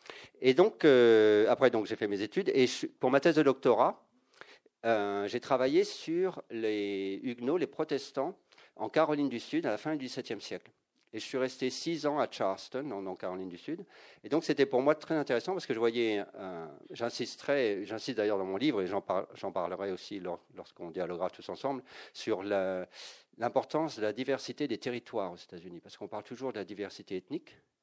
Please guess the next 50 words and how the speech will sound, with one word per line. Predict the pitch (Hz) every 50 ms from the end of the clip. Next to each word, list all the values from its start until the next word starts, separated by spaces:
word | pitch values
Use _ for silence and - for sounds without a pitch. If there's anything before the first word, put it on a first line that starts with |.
| _ _
qui | _ - 85
est | 165
réelle, | 151 90 95 127 165 160
bien | 123 90 165
sûr, | - - - 170 175 - _ _ _ _ _ _
qui | - 95
est | 87
la | 92
plus | - - - 90
flagrante, | - - - 90 90 104 120 160 180 170 151 - _ _ _ _ - - - - _ _
flagrante, | _ - 104 101 95 110 151 180 175 - - _ _
mais | 110 113 123 147
il | 139
y | 113
a | 110
aussi | 104 - - 139
la | 120
diversité | 95 104 110 120 113 - - - 143 127
des | 95 85
territoires. | - 131 123 113 110 - - 92 73 - - _ _ _ - - _ _
Et | 104 101
moi, | 107 123
j'avais | 127 127 117 110 113
connu | - 120 110 110 104
l'Ouest, | 104 123 160 - - - - -
le | 101
Nord-Ouest, | 101 107 120 120 117 110 127 180 - - - - - - _ _ _ _ _ -
et | - 104
maintenant, | 107 107 104 - 143 -
je | -
connaissais | - 123 107 98 - -
le | 95 95
Sud, | - - - 190 190 - - - - _ _
qui | - - 107 104
est | 101
vraiment | 107 113 120 135 131
une | 123
région | 107 110 104 - 110 101
à | 95
part, | - - 117 123 160 175 - - _ _ _ _ _ _ _ _ _ _ _ _ _ _ _ _ _ - - - - - _ -
qui | - -
est | 104
une | 95
région | 95 104 101 110 117
qui | 113 - - 107
est | 98
un | 92 92
petit | - - - 90
peu, | - _ - 113
euh, | 117 113 104 98 92 90 87 85 85 85